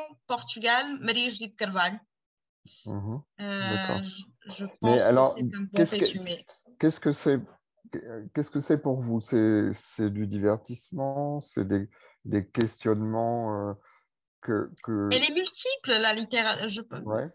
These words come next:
Speaker 1: si, si on pose la question,
Speaker 2: Ouais.
Speaker 1: très, très, hyper vague,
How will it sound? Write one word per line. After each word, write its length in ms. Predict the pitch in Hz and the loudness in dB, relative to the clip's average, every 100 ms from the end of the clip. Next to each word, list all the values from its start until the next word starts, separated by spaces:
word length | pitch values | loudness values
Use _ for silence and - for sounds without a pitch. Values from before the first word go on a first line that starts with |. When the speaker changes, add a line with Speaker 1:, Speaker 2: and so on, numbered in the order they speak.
| _ | _
Speaker 1:
si, 400 | - - 240 196 - - _ _ _ _ _ | -20 -10 -8 -8 -10 -18 _ _ _ _ _
si 120 | - | -4
on 100 | 254 | 0
pose 220 | 285 269 | 2 2
la 100 | 254 | 0
question, 520 | 254 233 - 220 190 190 _ _ - | 0 -2 -2 -2 -2 -6 _ _ -10
Speaker 2:
Ouais. 180 | - 214 | -6 -6
Speaker 1:
très, 180 | - - - | -6 -12 -2
très, 200 | - - - _ _ - | -2 -2 -6 _ _ -2
hyper 480 | 392 339 277 233 226 | 0 0 -2 -2 -2
vague, 460 | 392 220 202 175 | 0 0 -2 -6